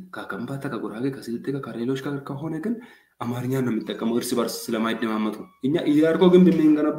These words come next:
መሰላችሁ? እንደ ቋንቋችን የተለዋወጠ መሰላችሁ? አንሆንም አንድ ላይ። ግንብም የምንገነባው የለንም። ማንነታችንን ነው፣ ተገንብቶ ያለውን ማንነ-፣ ማንነታችንን ለመጠበቅና ለማሳደግ ነው። ፋርኒሽ ለማድረግ ነው way of ላይፋችን የምንፈልገው። ስለዚህ አፋችሁን ብትይዙ ነው ደስ የሚለው።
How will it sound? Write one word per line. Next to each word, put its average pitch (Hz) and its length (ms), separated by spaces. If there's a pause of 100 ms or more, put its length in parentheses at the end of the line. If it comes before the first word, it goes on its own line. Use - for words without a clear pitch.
መሰላችሁ? 151 480
እንደ 117 160
ቋንቋችን 147 580
የተለዋወጠ 139 400
መሰላችሁ? 151 340 (100)
አንሆንም 160 600
አንድ 113 200
ላይ። 98 160 (360)
ግንብም 160 380
የምንገነባው 120 600
የለንም። 101 360
ማንነታችንን 135 640
ነው፣ 113 120 (840)
ተገንብቶ 139 420
ያለውን 120 280
ማንነ-፣ 104 320
ማንነታችንን 110 680
ለመጠበቅና 135 600
ለማሳደግ 127 520
ነው። 95 140 (1000)
ፋርኒሽ 139 360
ለማድረግ 101 380
ነው 92 100
way 104 120
of 92 120
ላይፋችን - 420 (140)
የምንፈልገው። 110 640 (420)
ስለዚህ 135 200
አፋችሁን 135 360
ብትይዙ 123 240
ነው 113 120
ደስ 98 180
የሚለው። 104 280